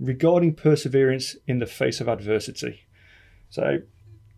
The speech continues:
let's rewind the clock. I once knew a guy, grew up,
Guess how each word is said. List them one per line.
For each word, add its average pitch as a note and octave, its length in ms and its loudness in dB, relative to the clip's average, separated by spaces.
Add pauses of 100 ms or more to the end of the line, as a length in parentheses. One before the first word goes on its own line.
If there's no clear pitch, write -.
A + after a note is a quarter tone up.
(300)
let's - 280 -2
rewind C#3+ 420 6
the A#2+ 80 0
clock. - 400 -6 (680)
I G#3 120 2
once F#3 280 -2
knew C3+ 200 4
a G#2+ 40 0
guy, G2 360 0 (600)
grew D3+ 300 4
up, D3+ 140 0